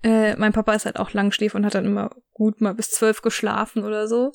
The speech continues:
Aber dann durfte ich mich immer in sein Schlafzimmer schla-, also ich hab immer auf der Couch geschlafen, in der Wohnküche und dann hab ich mich so ins Schlafzimmer geschlichen, dass ich ihn nicht wecke, aber dann durfte ich halt schon spielen. Dann saß ich immer auf dem Boden vor dem Bett, hab mir so ein Kissen runtergenommen, dass ich mich anlehnen konnte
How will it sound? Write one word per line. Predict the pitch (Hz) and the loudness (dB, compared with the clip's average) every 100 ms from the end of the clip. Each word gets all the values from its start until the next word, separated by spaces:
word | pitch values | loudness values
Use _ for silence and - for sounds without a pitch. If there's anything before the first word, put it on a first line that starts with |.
| - - - - | -10 -20 -20 -14
Aber | 214 214 | -4 0
dann | 208 208 208 | 2 2 2
durfte | 233 - | 0 0
ich | 233 | 0
mich | 226 - | 0 2
immer | 226 220 | 2 2
in | 220 | 2
sein | 214 | 2
Schlafzimmer | - 220 214 - - 247 240 240 269 _ _ - | 2 2 2 0 2 4 4 0 -4 _ _ -14
schla-, | - 240 - | -6 -4 0
also | 220 | 0
ich | 247 | 2
hab | 294 | 2
immer | 262 | 2
auf | 247 | 4
der | 226 | 0
Couch | - 220 262 - | 0 0 0 0
geschlafen, | 302 - 285 285 226 | -6 0 0 0 2
in | |
der | 214 | 2
Wohnküche | 196 233 311 381 349 339 302 | 2 0 2 0 0 -4 -4
und | 233 | -6
dann | 247 240 240 254 _ _ | -6 -4 -4 -6 _ _
hab | - | -6
ich | 220 240 | -4 -2
mich | 226 | -2
so | 220 | -2
ins | 214 | -2
Schlafzimmer | - 202 - 254 247 | 0 -2 2 4 4
geschlichen, | 233 247 247 233 | 0 -4 -2 -2
dass | - | -4
ich | 233 | 0
ihn | |
nicht | 220 - | 0 0
wecke, | 220 226 247 | -4 -2 -2
aber | 220 | -2
dann | 208 208 | -2 -2
durfte | 214 - | -4 -4
ich | - | -4
halt | 202 - | -4 -2
schon | 208 190 | -2 -2
spielen. | - - 202 208 196 | -6 -2 2 2 0
Dann | 190 | -4
saß | 196 202 | -4 -4
ich | - | -2
immer | 220 190 | 0 -2
auf | - | -2
dem | 226 208 | 0 2
Boden | 214 220 220 | 2 2 2
vor | - 208 | 0 -2
dem | 220 220 | 2 2
Bett, | 220 220 | 0 -2
hab | 226 | -2
mir | 214 | -2
so | 214 | 0
ein | 220 | 0
Kissen | - 220 240 | 0 2 2
runtergenommen, | 240 240 233 226 220 | 2 2 2 2 0
dass | - | 0
ich | |
mich | 226 - | -2 0
anlehnen | 208 233 240 254 | -2 0 2 2
konnte | 262 254 | 4 4